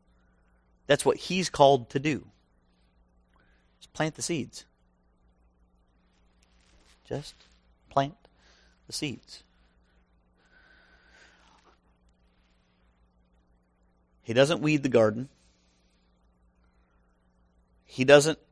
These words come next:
go through the rocks looking for the seeds that fell in the rocks so that they can be moved to the good soil.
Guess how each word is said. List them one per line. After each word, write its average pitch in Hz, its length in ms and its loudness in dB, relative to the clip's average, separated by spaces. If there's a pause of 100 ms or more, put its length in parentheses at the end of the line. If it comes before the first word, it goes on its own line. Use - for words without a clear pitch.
(540)
go 127 160 4
through 139 180 -2
the 135 100 -2
rocks - 720 0 (840)
looking 123 320 0
for 127 140 -2
the 117 100 -2
seeds 127 440 -2
that 123 140 -4
fell 127 260 2
in 127 100 -4
the 131 80 -2
rocks - 720 -8 (540)
so 110 220 -2
that 107 100 -2
they 113 120 -2
can 123 180 -6
be 123 100 2
moved 131 540 0 (880)
to 131 100 -6
the 123 80 -2
good 120 200 2
soil. 120 420 0